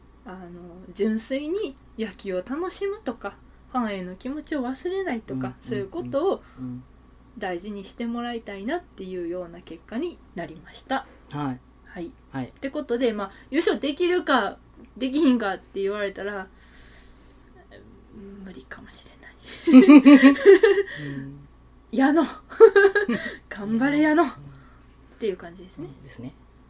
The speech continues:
Speaker 1: えなさんの方はどうですか？
Speaker 2: えなさんの方は、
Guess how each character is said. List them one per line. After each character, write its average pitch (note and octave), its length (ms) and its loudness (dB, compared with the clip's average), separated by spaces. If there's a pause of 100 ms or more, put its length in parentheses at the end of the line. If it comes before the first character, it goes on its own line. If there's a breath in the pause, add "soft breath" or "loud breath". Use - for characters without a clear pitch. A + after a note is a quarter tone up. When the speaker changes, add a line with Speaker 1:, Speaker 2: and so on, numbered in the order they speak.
(640)
Speaker 1:
え C#4+ 120 -6
な G3+ 120 -6
さ F3 200 -18
ん E3+ 40 -20
の F3 60 -20
方 F3+ 180 -20
は F3+ 160 -18
ど F#3 100 -12
う - 40 -10
で B3 60 -4
す - 0 -
か？ - 0 -
Speaker 2:
え - 20 0
な A#3 120 0
さ F3 180 -10
ん D#3+ 60 -14
の D3+ 60 -14
方 D3 220 -12
は、 D#3+ 300 -8